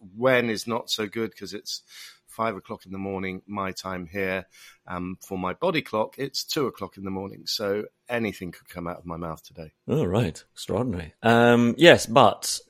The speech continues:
Speaker 2: uh,
Speaker 1: Verbally.
Speaker 2: verbally, but, um, uh,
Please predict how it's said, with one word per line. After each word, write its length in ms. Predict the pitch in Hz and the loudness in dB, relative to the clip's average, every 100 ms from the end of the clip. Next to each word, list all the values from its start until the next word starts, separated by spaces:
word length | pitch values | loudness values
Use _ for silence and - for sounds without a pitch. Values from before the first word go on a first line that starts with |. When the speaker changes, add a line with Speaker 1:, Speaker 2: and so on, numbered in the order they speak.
| - | -6
Speaker 2:
uh, 100 | - | 0
Speaker 1:
Verbally. 420 | 139 127 101 92 | 6 6 6 2
Speaker 2:
verbally, 320 | 123 123 117 | 4 6 4
but, 460 | 110 147 127 - - | 8 10 10 6 -4
um, 640 | - 131 123 123 123 120 110 - _ - | 0 4 6 6 6 4 0 -6 _ 0
uh, 360 | 110 101 98 | 2 2 0